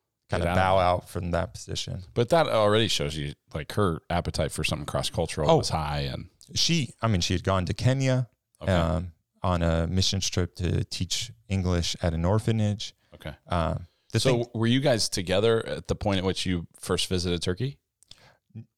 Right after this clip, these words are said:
Speaker 1: no. So January two thousand two, I went on a vision trip with ten other people,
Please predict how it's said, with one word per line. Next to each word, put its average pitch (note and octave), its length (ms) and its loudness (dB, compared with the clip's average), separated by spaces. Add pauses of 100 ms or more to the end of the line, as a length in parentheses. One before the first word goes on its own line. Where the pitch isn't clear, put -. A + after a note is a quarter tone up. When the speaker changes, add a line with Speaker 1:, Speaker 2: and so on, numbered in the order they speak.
(100)
Speaker 1:
no. G2+ 420 2 (400)
So F#2 560 2 (100)
January A2+ 480 2
two - 160 -2
thousand F#2+ 340 2
two, E2+ 300 0 (240)
I F#2 100 0
went F#2 200 2
on F2+ 140 2
a E2+ 60 0
vision F2 320 0
trip F2 320 0
with F2+ 240 -4
ten G#2+ 180 2
other F#2 200 2
people, E2 440 -2